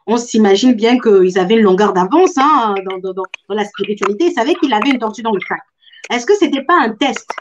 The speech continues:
sachant que ces gens qui avaient des divinités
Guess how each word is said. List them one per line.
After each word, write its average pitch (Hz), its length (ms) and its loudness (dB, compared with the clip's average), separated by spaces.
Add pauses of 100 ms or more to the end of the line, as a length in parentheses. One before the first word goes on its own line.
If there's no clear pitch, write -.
sachant 262 340 0
que 240 340 -2 (420)
ces 233 160 0
gens 277 300 2
qui 262 100 -2
avaient 202 220 0
des 190 140 2
divinités 185 580 0